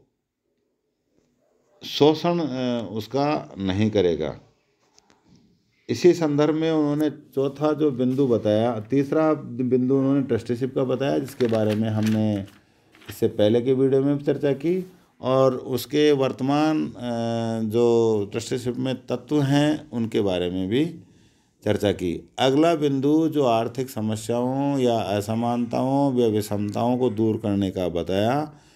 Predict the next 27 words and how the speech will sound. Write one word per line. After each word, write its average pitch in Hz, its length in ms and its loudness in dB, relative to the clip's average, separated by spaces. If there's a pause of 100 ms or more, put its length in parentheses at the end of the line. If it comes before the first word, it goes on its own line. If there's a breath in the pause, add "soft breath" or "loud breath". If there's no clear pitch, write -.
(300 soft breath)
वो 123 160 2
है 131 280 2
आर्थिक 110 560 -2
समानता। 78 760 -6 (1700 soft breath)
गांधी 120 460 2
जी 160 280 2
आर्थिक 135 440 -2
समानता 127 520 -2
के 131 540 0
आदर्श 107 600 -2
में 120 140 0
विश्वास 107 480 -2
करते 98 280 -2
थे, 120 240 -2 (680 soft breath)
परंतु 139 540 2
इसका 147 320 -2
यह 127 500 2
अभिप्राय 117 500 2
नहीं 104 340 0
है 139 440 -4 (480 soft breath)
कि 139 100 0
वह 135 260 2
योग्यता 127 600 2
के 120 120 -4
आधार 117 420 0
पर 143 180 -4
भिन्नता 107 880 -2